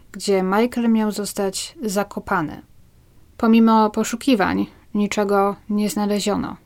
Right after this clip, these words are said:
a zeznania tego mężczyzny uznano za zmyślone. Niedługo później zresztą on wylądował w więzieniu za posiadanie broni, co jest zabronione na zwolnieniu warunkowym. Ale cała rodzina Michaela dowiedziała się o tej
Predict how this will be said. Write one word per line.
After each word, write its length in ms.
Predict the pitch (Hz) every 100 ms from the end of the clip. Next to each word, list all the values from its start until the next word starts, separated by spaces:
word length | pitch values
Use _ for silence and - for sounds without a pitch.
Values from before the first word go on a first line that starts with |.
| - -
a 300 | 196 185 185
zeznania 380 | 214 214 247 220
tego 200 | 196 196
mężczyzny 680 | 185 - 202 190 196 208 - - - _ _
uznano 400 | 220 214 220 214
za 120 | 196 190
zmyślone. 640 | 202 196 208 190 - - _ _ - _ _ _ - 220
Niedługo 260 | 214 214
później 360 | 226 220 220 202
zresztą 360 | 196 - 196
on 140 | 180 175
wylądował 580 | 180 180 175 175 170 165 185
w 80 | 190
więzieniu 460 | 185 175 185 175
za 300 | 170 165 170 170
posiadanie 400 | 175 190 185 180
broni, 420 | 196 185 165 - - _ _ -
co 140 | -
jest 140 | 170 170
zabronione 520 | 180 185 190 175 165
na 240 | - -
zwolnieniu 440 | 165 180 190 180 175
warunkowym. 600 | 170 170 - 160 - - - - - _ _ _ _ -
Ale 500 | 202 202 196 190 - - -
cała 280 | - 208 208
rodzina 320 | 208 247 233
Michaela 420 | 202 196 202 196
dowiedziała 500 | 196 208 226 269 220
się 260 | - 185 180
o 60 |
tej 360 | 170 175 165